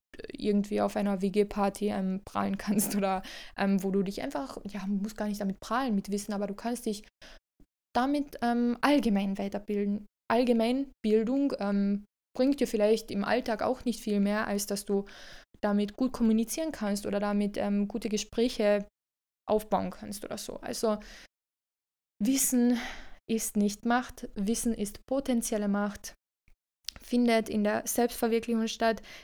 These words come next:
findet in der Spitze statt. Ähm, gönnt euch einfach, ähm, neues Wissen, gönnt euch die Selbstverwirklichung,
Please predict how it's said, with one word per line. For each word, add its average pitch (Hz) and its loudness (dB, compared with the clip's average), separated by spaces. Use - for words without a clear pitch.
findet 247 4
in 214 2
der 208 0
Spitze 254 0
statt. 214 2
Ähm, 202 2
gönnt 254 4
euch 233 4
einfach, 220 2
ähm, 196 -2
neues 226 2
Wissen, 220 0
gönnt 220 0
euch 208 0
die 214 -6
Selbstverwirklichung, 202 -2